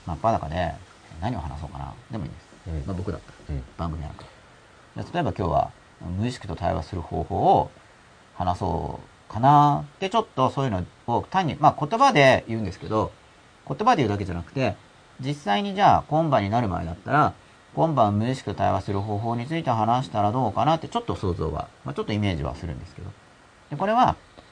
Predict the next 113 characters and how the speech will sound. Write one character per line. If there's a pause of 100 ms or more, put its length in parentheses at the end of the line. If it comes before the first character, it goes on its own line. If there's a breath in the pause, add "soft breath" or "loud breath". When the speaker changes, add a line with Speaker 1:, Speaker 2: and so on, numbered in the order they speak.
(540)
Speaker 1:
ま
あ、
無
意
識
っ
て
い
う
の
は
イ
メ
ー
ジ
を
介
す
る
か
ら、 (1120)
言
葉
だ
け
で
は
な
く、 (320)
イ
メ
ー
ジ
し
た
方
が
よ
く (440)
わ
か
る
だ
ろ
う
な
っ
て
思
っ
て、 (340)
自
分
は
言
葉
で
入
る
け
ど、
こ
う、
イ
メ
ー
ジ
を
思
い
浮
か
べ
る
っ (160)
て
い
う
こ
と
を
し
ま
す。 (920 loud breath)
で、
そ
の
場
合
に
無
意
識
の
側
か
ら
は
ど
ん
な
メ
ッ
セ
ー
ジ
が
来
る
か
と
い
う